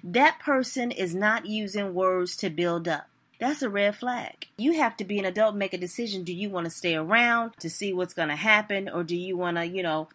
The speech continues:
check out early? Now, on the flip side,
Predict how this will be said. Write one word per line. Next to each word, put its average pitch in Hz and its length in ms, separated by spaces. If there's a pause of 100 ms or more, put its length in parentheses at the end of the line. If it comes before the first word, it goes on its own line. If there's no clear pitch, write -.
(100)
check 185 260
out 170 220
early? 175 300 (380)
Now, 220 480 (280)
on 202 160
the 196 100
flip 349 260
side, 175 520